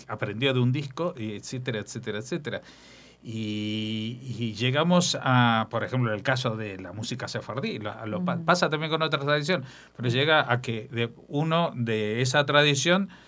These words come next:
Speaker 1: siente mucha extrañeza a veces escuchar su propia tradición cantada por otro, porque está <laughs> tan, tan, eh, versionada y tan transfigurada, ¿no?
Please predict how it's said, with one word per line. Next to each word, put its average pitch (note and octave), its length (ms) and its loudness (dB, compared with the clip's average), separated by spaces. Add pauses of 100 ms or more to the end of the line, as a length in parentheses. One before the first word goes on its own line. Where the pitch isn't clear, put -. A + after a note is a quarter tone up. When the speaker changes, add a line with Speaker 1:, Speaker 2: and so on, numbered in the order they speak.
(200)
Speaker 1:
siente D3 400 0
mucha F3 280 4
extrañeza C#3+ 640 0
a C#3 40 0
veces D#3+ 400 -2
escuchar C3+ 480 -2
su C3 240 -6
propia C3+ 320 -2
tradición A#2 420 -2
cantada A2 460 -2
por G#2 120 -6
otro, E3 220 -4
porque G2 240 -10
está - 240 -10
<laughs> - 160 -10
tan, D3+ 320 2 (540)
tan, E3 340 2
eh, C#3+ 380 4
versionada C3+ 840 4
y B2+ 100 2
tan D3+ 200 -2
transfigurada, C3 800 -2
¿no? C#3+ 100 -2